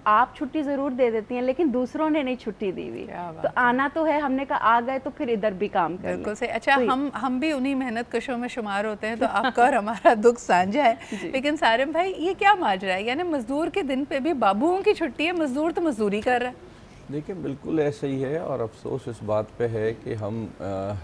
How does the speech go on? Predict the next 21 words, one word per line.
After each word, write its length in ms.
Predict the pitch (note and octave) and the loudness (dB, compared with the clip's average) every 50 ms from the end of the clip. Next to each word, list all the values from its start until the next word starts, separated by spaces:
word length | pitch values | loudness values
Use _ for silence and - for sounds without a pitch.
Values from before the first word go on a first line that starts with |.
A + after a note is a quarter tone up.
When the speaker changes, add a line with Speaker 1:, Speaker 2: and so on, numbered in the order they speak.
| G#2 | -10
Speaker 3:
लेबर 440 | F#2+ F#2 F#2+ G2 G2 G2 F#2+ G#2+ A2+ | -8 -6 -6 -4 -4 -4 -6 -6 -6
को 160 | A2 - A2 | -6 -6 -6
भी 120 | G#2+ G#2+ G#2 | -6 -4 -4
नहीं 140 | G#2 A2+ G#2+ | -6 -6 -6
समझते 540 | - - G#2 G2+ G#2 G2+ F#2+ - - G#2+ | -8 -8 -8 -6 -8 -8 -8 -6 -6 -6
सिस्टम। 380 | G#2 - - G#2 - - G#2+ - - - - - - - - - - - | -6 -6 -10 -14 -12 -10 -10 -10 -10 -14 -18 -20 -20 -20 -20 -12 -8 -8
अच्छा, 440 | C#3+ - F#3 F#3 F3 - - - - - | -6 -2 -2 -2 -2 -2 -4 -6 -4 -2
अगर 240 | A#2+ B2+ C3 D#3 E3 | 0 0 2 0 0
हम 120 | F3 E3 | -2 -2
इस 100 | D#3+ D3 | -4 -6
पे 120 | - - D#3 | -6 -6 -4
बात 320 | C3 A2 A2 B2 C3 - | 0 2 2 2 2 0
करें, 260 | - - C#3+ C#3 D3 | -4 -4 -2 -2 -2
चलें 300 | C#3 - C3+ B2 C3+ C3 | -2 -2 -4 -2 -2 -2
जी, 100 | C3+ C#3+ | -2 -4
हम 280 | C3 G#2 A#2+ A#2+ C3 B2+ | -2 -2 -2 -2 -2 -2
इस 80 | B2 | -4
पे 220 | - - - B2+ A#2+ | -6 -6 -4 -4 -2
रिलीफ 300 | G2+ G2+ G#2 A2 A#2+ G#2+ | -2 -2 -2 -2 -2 -2
देते 320 | G2 G2+ G2+ F#2+ - - | -2 -4 -6 -4 -4 -4
हैं 320 | A2+ A2 G2+ F#2 G2 G2 | -4 -2 -2 -4 -6 -10